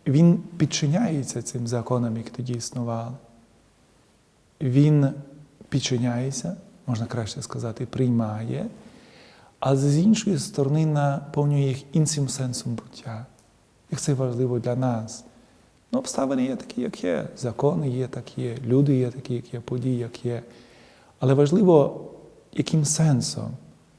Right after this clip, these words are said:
ми наповнюємо це все. Який дух, а це Божий дух, ми вносимо ті обставини. І це для нас великий приклад. Приклад того, що зустрічається.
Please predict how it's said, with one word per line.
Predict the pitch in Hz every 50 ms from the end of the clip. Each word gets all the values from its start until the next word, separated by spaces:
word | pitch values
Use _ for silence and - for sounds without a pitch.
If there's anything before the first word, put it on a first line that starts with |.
| _ _ _
ми | 131 123
наповнюємо | 131 127 - 139 135 127 123 120 117 113
це | 110 - - 120
все. | - - - 117 110 _ _ _ _ _ _ _ _ _ _ _ _ _ _ _
Який | - 107 - - 135
дух, | 131 120 143 143 135 120 - - - - - - - - -
а | - -
це | - - 117
Божий | 107 110 143 190 220 170 120 120
дух, | 113 120 123 117 127
ми | 123 123
вносимо | 117 120 120 120 - - - 123 -
ті | -
обставини. | - - - - - - 123 123 - - 135 - - _ _ - _ _ _ _ _ _ _ _ _
І | 135
це | 131 - 143
для | 135 135
нас | 131 135 127 117 - - - - -
великий | 127 120 123 123 131 123 127 - 123
приклад. | 120 - - 123 113 107 - - - - - - _ - _ _ _ - - - - - _ _
Приклад | - - 196 - 165 151 143 151
того, | 147 139 127 151 156
що | 143 - - - 143 131
зустрічається. | 123 131 123 - 143 139 - - 147 131 117 107 110 113 - - -